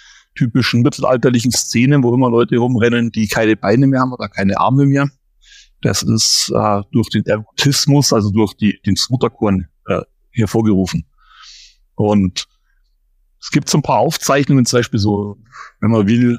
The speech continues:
äh, Steuern, den Zehnten bezahlen oder sonst irgendwas. Da ist immer so, dass Roggenbier wesentlich schlechter bewertet wird als Gersten oder Weizen. Jo.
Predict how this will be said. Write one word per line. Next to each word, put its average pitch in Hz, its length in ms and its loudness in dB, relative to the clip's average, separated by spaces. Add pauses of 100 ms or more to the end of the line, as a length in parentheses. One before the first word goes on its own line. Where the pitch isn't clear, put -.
(140)
äh, 117 300 -2 (140)
Steuern, 107 600 -2 (180)
den 107 140 2
Zehnten 117 440 0
bezahlen 110 440 0
oder 104 80 2
sonst 123 240 -2
irgendwas. 120 380 -2 (400)
Da - 160 -4
ist - 160 -2
immer 139 160 2
so, 135 100 0
dass - 240 -2
Roggenbier 127 400 0
wesentlich 120 400 2
schlechter - 340 -4
bewertet 107 520 0
wird 110 180 0
als 92 220 -4
Gersten - 360 -4
oder 90 120 0
Weizen. - 360 -4 (920)
Jo. 110 320 -2